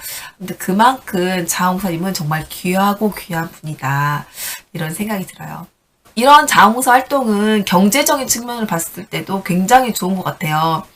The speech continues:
어, 제가 어떤 자료 보니까 이천십칠 년도에, 어, 자원봉사 활동한 인구가 팔백오십육만 명 정도 되더라고요. 이거를 금전적인 가치로 환산해 봤을 때, 어, 팔조 삼천팔백억 원이 넘었어요. 정말 어마어마한 금액인데요.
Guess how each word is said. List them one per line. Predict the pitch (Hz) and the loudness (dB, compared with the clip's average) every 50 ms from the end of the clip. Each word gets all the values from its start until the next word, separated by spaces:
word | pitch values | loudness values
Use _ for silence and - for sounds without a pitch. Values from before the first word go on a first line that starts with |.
| - - - - - - - - _ | -20 -20 -20 -18 -18 -18 -20 -16 _
어, | - 170 | -8 -4
제가 | - 180 170 156 | -4 -2 -2 -2
어떤 | 156 - 185 185 | -2 -2 -4 -4
자료 | 185 - - 175 202 208 | -2 -2 -2 0 0 -2
보니까 | 202 - 170 175 170 - - - 170 165 170 175 175 180 180 - - - - _ | -2 -2 -4 -6 -6 -6 -2 0 4 6 6 6 6 4 2 -4 -12 -16 -16 _
이천십칠 | - 180 - - 180 175 175 - - - - - 349 330 | -10 -8 -4 -2 -2 0 0 -2 -2 -2 -4 0 2 2
년도에, | 339 349 349 330 285 226 196 185 180 185 - - 202 196 170 165 - - - - - - - _ _ | 2 2 0 -2 -2 -2 0 2 2 4 4 4 4 2 2 0 -2 -6 -16 -18 -20 -20 -20 _ _
어, | 165 165 160 165 165 165 | -2 0 0 -2 -2 -2
자원봉사 | - - 170 180 185 185 - 190 180 | 0 0 0 2 0 0 0 0 2
활동한 | 202 214 214 - 220 208 196 185 175 | 0 0 0 0 2 2 2 2 2
인구가 | 165 165 165 165 160 - 214 269 302 - - - - - _ _ | 0 -2 -4 -6 0 2 4 4 4 2 -2 -10 -16 -20 _ _
팔백오십육만 | - - 359 381 381 381 339 - 190 185 185 190 180 170 170 175 214 254 294 302 294 | -2 0 0 2 2 0 0 0 0 -2 -2 -2 -2 -2 -2 4 6 6 6 6 4
명 | 262 226 208 196 185 175 | 4 4 4 4 4 2
정도 | 175 160 156 | -2 -6 -6
되더라고요. | 147 160 147 - 160 156 160 - - 160 156 160 165 160 160 165 - - - - - - - _ _ - | -6 -6 -8 -6 -6 -8 -8 -8 -6 -4 -2 0 0 -2 -2 -4 -8 -14 -20 -20 -20 -20 -20 _ _ -4
이거를 | 202 208 233 240 240 220 214 | 0 2 4 4 4 2 0
금전적인 | - - 196 196 208 202 277 311 330 311 311 285 254 233 | -2 0 0 2 2 4 4 2 2 0 -2 -2 -2 -2
가치로 | 220 175 165 - - 180 190 | -2 -4 -4 -4 -4 -2 -2
환산해 | 208 233 247 262 269 262 254 226 | 0 0 2 2 2 2 2 -2
봤을 | 190 175 - - 170 | -4 -4 -6 -8 -10
때, | - _ - 226 233 214 185 - - - - - - - - _ | -10 _ -6 -2 0 0 0 -2 -4 -10 -18 -20 -20 -20 -16 _
어, | - 175 175 - | -6 -6 -6 -4
팔조 | - - 311 381 359 359 - _ - - 330 330 349 | -2 -2 0 0 -2 -6 -12 _ -2 0 2 2 2
삼천팔백억 | 330 - 320 359 - - - - - - - 330 370 381 381 370 320 254 214 | 0 -2 -4 -6 -2 0 0 0 2 2 0 0 2 2 0 0 2 2 2
원이 | 190 175 165 | 4 2 2
넘었어요. | 151 151 160 165 165 160 - - 156 160 156 160 160 170 - | 0 -2 -2 -2 -2 -2 -4 -6 -6 -6 -6 -8 -8 -10 -12
정말 | - 160 156 165 165 - | -12 -10 -8 -8 -6 -6
어마어마한 | - 170 165 180 202 220 226 220 208 190 175 165 | -4 -2 2 4 4 6 6 6 4 4 4 2
금액인데요. | - - 165 170 175 175 160 151 151 165 180 190 196 185 165 | -4 -6 -4 -4 -2 -2 -4 -4 -4 0 2 2 2 2 0